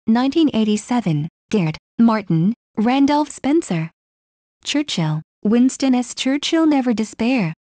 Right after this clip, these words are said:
nineteen forty-five to nineteen sixty-five, Boston,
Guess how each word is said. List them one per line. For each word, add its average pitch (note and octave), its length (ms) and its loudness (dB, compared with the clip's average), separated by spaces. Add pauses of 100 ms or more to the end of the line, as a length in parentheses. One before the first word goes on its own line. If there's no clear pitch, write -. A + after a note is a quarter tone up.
nineteen A#3 440 2
forty-five A3 680 -2
to F#3+ 100 0
nineteen A#3+ 480 2
sixty-five, C4+ 920 -4 (220)
Boston, G3+ 640 0